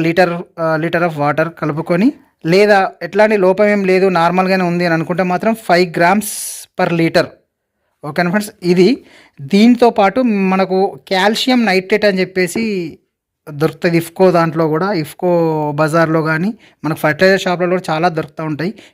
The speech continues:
కాల్షియం అనేది చాలా ఇంపార్టెంట్. కాల్షియం ఏం చేస్తుందంటే మనకు గొల్ల సైజు పెద్దగా రావడానికి, గింజలు మంచిగా రావడానికి, పూర్తి స్థాయిలో పాలు పోసుకోవడానికి and ఆ కిరణజన్య సంయోగక్రియ బాగా జరగడానికి చాలా ఎక్కువ యూజ్ అవుతుందన్నమాట. ఓకేనా? దాంట్లో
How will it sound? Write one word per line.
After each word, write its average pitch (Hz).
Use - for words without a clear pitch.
కాల్షియం 196
అనేది 196
చాలా 185
ఇంపార్టెంట్. 185
కాల్షియం 196
ఏం 190
చేస్తుందంటే 185
మనకు 180
గొల్ల 160
సైజు 185
పెద్దగా 170
రావడానికి, 175
గింజలు 180
మంచిగా 165
రావడానికి, 175
పూర్తి 190
స్థాయిలో 196
పాలు 170
పోసుకోవడానికి 175
and 165
ఆ 156
కిరణజన్య 190
సంయోగక్రియ 185
బాగా 165
జరగడానికి 190
చాలా 208
ఎక్కువ 202
యూజ్ 170
అవుతుందన్నమాట. 156
ఓకేనా? 165
దాంట్లో 196